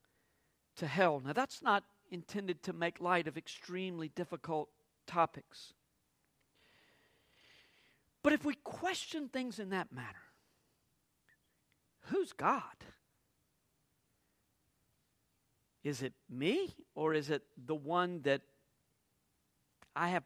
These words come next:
problems with about the way that he has structured things? I mean, do I determine who God is, or is God just who he is, and it behooves me to accept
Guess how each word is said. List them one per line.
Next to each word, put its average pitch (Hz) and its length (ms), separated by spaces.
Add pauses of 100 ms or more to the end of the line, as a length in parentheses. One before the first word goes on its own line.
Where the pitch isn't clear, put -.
problems 151 680
with 139 160
about 147 340
the 147 60
way 143 300
that 127 200
he 147 120
has - 380 (1120)
structured - 640
things? 101 400
I 131 80
mean, 139 300 (1080)
do 170 200
I 196 120
determine 302 520
who 247 160
God 254 320
is, 262 280
or 185 140
is 143 100
God 202 320
just 277 380
who 370 160
he 220 160
is, 127 180
and 147 80
it 156 140
behooves 190 420
me 220 160
to 196 220
accept 277 500